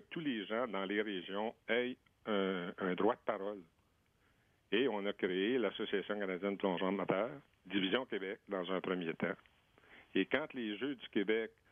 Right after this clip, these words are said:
la société s'est, euh, a commencé, à ce moment-là,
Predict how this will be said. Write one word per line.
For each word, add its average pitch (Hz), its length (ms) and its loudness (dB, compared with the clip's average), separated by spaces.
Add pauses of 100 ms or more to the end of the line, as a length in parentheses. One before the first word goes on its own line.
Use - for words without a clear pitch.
(480)
la 85 240 4
société 110 480 2 (100)
s'est, 98 60 0 (240)
euh, 82 420 -6 (380)
a - 140 -8
commencé, 104 640 -2 (460)
à 90 140 0
ce - 80 -6
moment-là, 110 640 0